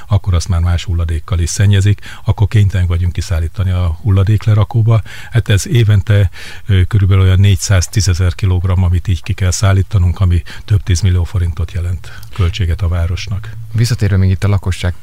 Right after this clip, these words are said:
Speaker 2: feladatára, nekik, ö, melyik részen kell a járdát, vagy mi tartozik hozzájuk, vagy ezt hogy lehet megállapítani?
Speaker 1: Hát, ö,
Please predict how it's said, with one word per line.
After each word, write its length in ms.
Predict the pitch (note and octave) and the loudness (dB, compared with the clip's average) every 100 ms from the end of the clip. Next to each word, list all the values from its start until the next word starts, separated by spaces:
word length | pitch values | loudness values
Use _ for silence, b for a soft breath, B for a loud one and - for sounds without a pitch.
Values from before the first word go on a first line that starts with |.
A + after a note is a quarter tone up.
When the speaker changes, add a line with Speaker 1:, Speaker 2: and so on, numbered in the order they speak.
| - D#2 E2+ | -10 -8 -4
Speaker 2:
feladatára, 640 | F#2+ F2+ F2 G2 F2+ F#2 | -2 0 0 0 0 0
nekik, 600 | - F#2 F2+ - F#2 - | 0 -2 -2 -2 -6 -6
ö, 420 | F#2+ F#2+ F#2+ F#2+ G2 | -4 -2 0 0 -2
melyik 380 | G2 G#2 G2+ F2+ | -2 0 0 0
részen 380 | F2 E2+ - E2 | -2 -2 -2 -4
kell 280 | - E2 E2 | -2 -2 0
a 80 | E2 | 0
járdát, 500 | E2 E2 E2 E2+ - F#2 | 0 0 0 -2 -4 -4
vagy 120 | E2+ E2 | -2 -2
mi 300 | D2 D2+ F#2+ | -2 0 0
tartozik 680 | F2+ E2+ - F2 E2 E2 - | 2 -2 0 -2 -2 -4 -6
hozzájuk, 360 | F2+ F2 E2+ F2 | -4 0 0 0
vagy 120 | F2+ | 0
ezt 100 | F2+ | 0
hogy 140 | G#2 | 0
lehet 260 | F2+ D#2+ E2+ | 0 0 -2
megállapítani? 840 | E2 E2+ - F2 E2 E2 E2 E2 B B B | 0 4 4 2 -2 -2 0 -2 B B B
Speaker 1:
Hát, 160 | C3 | 0
ö, 280 | C#3+ B2 A#2 | 2 4 4